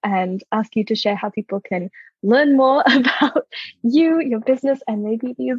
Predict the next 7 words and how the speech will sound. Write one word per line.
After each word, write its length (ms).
awesome 360
academies 680
that 160
you 220
are 100
bringing 300
out. 220